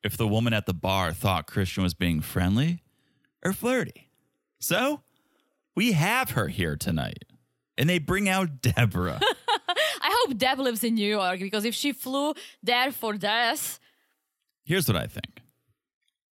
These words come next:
Speaker 1: I think this whole thing was T L C production. I think, and not in a faking the storyline sort of way.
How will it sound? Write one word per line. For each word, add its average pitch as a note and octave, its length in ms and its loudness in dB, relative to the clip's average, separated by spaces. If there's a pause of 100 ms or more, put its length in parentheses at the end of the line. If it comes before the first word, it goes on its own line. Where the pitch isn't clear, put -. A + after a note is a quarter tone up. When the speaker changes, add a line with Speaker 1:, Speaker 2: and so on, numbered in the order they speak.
(360)
Speaker 1:
I B2 80 2
think F#3 640 0 (680)
this A#2 240 6
whole C3 1000 4
thing G#2+ 520 2 (420)
was G2 320 0
T - 260 -2
L D#2+ 120 2
C D#2 240 -2
production. - 720 -8 (720)
I F#2+ 100 2
think, B2+ 520 0 (280)
and F3 180 2
not G3+ 360 0
in D3 220 4
a A#2 360 6 (580)
faking G#2+ 440 4
the F#2+ 80 4
storyline G#2+ 800 2
sort D#3+ 260 -2
of D#3 80 -4
way. F#3 300 -2